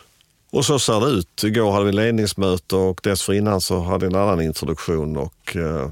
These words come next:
så det är mycket korvstoppning och mycket information in i huvudet. Och försöka få mig en, en överblick. Jag var i måndags var jag besökte, eh, Röda Korskretsen i Malmö. Jag be-, besökte enheten i Malmö, vårdenheten.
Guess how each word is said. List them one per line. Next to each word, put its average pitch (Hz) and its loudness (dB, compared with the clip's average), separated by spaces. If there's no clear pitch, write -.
så - -4
det 113 2
är 104 2
mycket 98 -2
korvstoppning 90 -2
och 80 -2
mycket 87 -6
information 82 -2
in 82 -6
i 80 -4
huvudet. 85 -6
Och 69 -6
försöka 120 -2
få 117 0
mig 104 2
en, 98 0
en 101 -2
överblick. 104 -2
Jag 98 -4
var 101 -2
i 104 -2
måndags 95 0
var 104 0
jag 90 0
besökte, 95 -2
eh, 92 -8
Röda 98 -2
Korskretsen 101 -2
i 92 0
Malmö. 98 0
Jag 92 -2
be-, 90 -6
besökte - -8
enheten 87 -4
i 90 -4
Malmö, 95 -4
vårdenheten. 90 -4